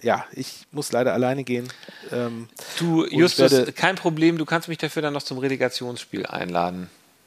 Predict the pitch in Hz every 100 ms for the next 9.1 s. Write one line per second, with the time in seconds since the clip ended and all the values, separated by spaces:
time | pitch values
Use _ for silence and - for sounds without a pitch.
0 | _ _ _ _ _ _ _ _ - -
1 | - - - _ _ _ _ _ _ _
2 | _ _ - 127 - - - - 151 180
3 | - - 110 - - 165 - - 135 233
4 | 320 - 196 - 180 - 185 175 170 -
5 | 165 160 165 156 170 170 185 147 143 254
6 | 87 90 - 98 92 - 90 87 92 _
7 | - - - - - 123 120 123 135 135
8 | 139 147 147 226 202 190 196 165 - 226
9 | 131